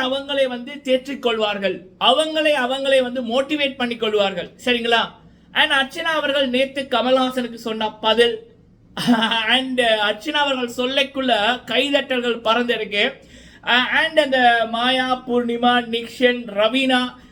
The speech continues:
அஹ், and விஜய் வர்மா, so இவங்களுடைய முகபாவனைகள்,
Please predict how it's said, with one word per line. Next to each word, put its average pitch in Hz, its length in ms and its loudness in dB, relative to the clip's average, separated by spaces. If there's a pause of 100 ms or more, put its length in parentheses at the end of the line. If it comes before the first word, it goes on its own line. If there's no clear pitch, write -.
(220)
அஹ், 233 180 4
and 254 240 2
விஜய் 262 320 0
வர்மா, 220 500 0 (140)
so 285 180 -4
இவங்களுடைய 285 720 2
முகபாவனைகள், 233 840 -2